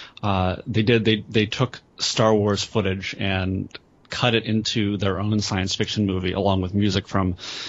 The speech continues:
Indiana Jones and Flash Gordon and Battlestar Galactica and all kinds of things. And it's just mind-blowing while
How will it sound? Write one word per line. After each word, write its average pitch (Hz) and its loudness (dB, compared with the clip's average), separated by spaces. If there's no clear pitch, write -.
Indiana 120 8
Jones 107 2
and 101 -4
Flash 101 -2
Gordon 101 0
and 98 -2
Battlestar 101 -2
Galactica 95 -2
and 95 0
all 92 0
kinds 95 -2
of 92 -4
things. 92 -2
And 107 2
it's - -2
just - 2
mind-blowing 107 4
while 92 0